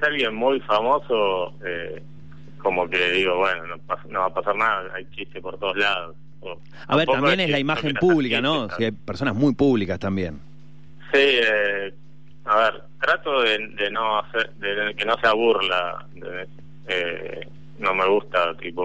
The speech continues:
Speaker 1: como hacer un, un bullying de meme. Eh,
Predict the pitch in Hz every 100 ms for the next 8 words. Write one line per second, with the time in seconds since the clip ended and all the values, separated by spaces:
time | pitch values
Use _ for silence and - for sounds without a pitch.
0 | 85 87 90 90 95 92 92 - - 101
1 | 101 107 101 98 95 92 92 92 98 95
2 | 90 - - - 90 87 85 -